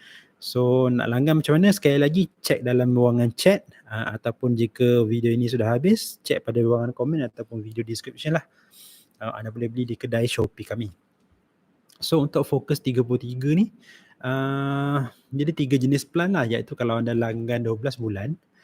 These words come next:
uh, pembayaran anda tu adalah sebanyak tiga puluh tiga ringgit sebulan. So, uh, saya pun susah nak explain lah kat sini. Okey.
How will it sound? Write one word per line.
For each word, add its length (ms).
uh, 720
pembayaran 560
anda 160
tu 160
adalah 240
sebanyak 400
tiga 240
puluh 400
tiga 240
ringgit 240
sebulan. 400
So, 240
uh, 160
saya 160
pun 160
susah 160
nak 80
explain 320
lah 80
kat 80
sini. 160
Okey. 240